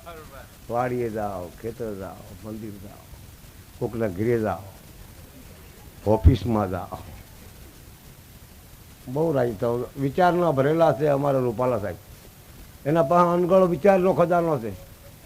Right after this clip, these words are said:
હું કોઈ દી પૈસાથી મૂલ્યાંકન નથી કરતો. પૈસો તો મેળવી શકાય છે, બુદ્ધિ મેળવી શકાતી નથી.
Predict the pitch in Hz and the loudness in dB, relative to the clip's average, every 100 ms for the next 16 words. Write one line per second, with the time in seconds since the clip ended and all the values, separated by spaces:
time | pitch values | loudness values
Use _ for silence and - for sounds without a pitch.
0 | - - - - - - - 131 139 175 | -20 -20 -20 -20 -20 -20 -8 -4 0 0
1 | 170 170 175 190 160 185 185 190 170 185 | 2 2 4 2 2 2 4 4 2 0
2 | 185 175 175 160 160 135 180 170 185 180 | 0 0 0 0 -2 0 0 0 0 0
3 | 170 185 190 170 160 175 165 147 151 147 | 2 2 2 2 0 0 0 0 -4 -2
4 | 147 175 170 175 170 147 143 147 147 127 | 0 2 2 0 -2 -2 -2 -2 -2 -6